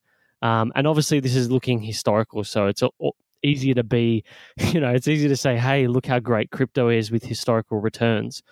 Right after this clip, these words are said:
But, um, I think it just, I think it outlines to a lot of people who have to view a portfolio as a whole, as opposed to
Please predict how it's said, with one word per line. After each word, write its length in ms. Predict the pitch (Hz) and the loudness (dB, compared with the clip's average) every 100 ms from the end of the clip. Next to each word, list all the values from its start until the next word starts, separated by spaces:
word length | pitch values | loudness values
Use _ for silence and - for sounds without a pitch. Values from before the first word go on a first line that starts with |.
| _ _ _ _ 143 | _ _ _ _ -2
But, 200 | 135 - - | -2 -2 0
um, 300 | 147 139 - _ - | 0 0 -4 _ -4
I 60 | |
think 280 | 139 190 196 | -2 0 0
it 100 | 196 | 0
just, 280 | 160 165 - _ _ _ _ _ _ - - 143 | 2 0 -2 _ _ _ _ _ _ -16 -12 -6
I 80 | |
think 160 | 139 202 | -2 0
it 80 | 190 | 2
outlines 560 | 160 170 147 139 131 - | 2 2 2 2 0 -2
to 160 | 135 | -2
a 20 | 131 | 0
lot 340 | 123 123 - | 0 -2 0
of 340 | 135 127 117 - - - - | 0 0 -2 -8 -20 -20 -4
people 300 | 139 131 131 | -2 0 2
who 140 | 123 | 2
have 220 | 120 127 139 | 0 -2 -4
to 80 | |
view 300 | 113 120 123 | -2 0 0
a 60 | 123 | 0
portfolio 920 | - 123 - - 123 120 123 120 117 107 _ - _ | -2 -4 -4 -2 0 2 2 2 0 -2 _ -20 _
as 160 | 127 123 | -2 -2
a 40 | |
whole, 400 | 113 131 123 117 | -2 0 2 2
as 140 | 113 120 | 0 -4
opposed 380 | - 120 110 | -2 -2 -2
to 80 | - | -4